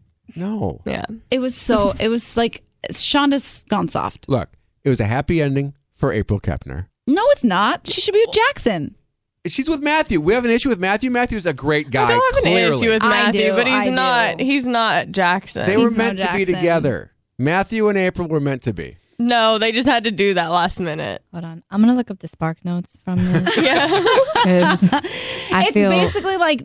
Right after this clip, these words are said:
Speaker 3: um, who's a great love story? Like Jack and Rosie? Or was it Rose?
Speaker 4: Rachel?
Speaker 3: <laughs>
Speaker 4: Are you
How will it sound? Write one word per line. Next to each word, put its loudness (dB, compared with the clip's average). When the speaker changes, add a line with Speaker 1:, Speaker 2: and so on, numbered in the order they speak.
Speaker 3:
um, 0
who's 0
a 2
great 0
love -2
story? -6
Like -4
Jack 0
and 0
Rosie? 0
Or 0
was 2
it -2
Rose? 4
Speaker 4:
Rachel? 4
Speaker 3:
<laughs> -
Speaker 4:
Are 4
you 4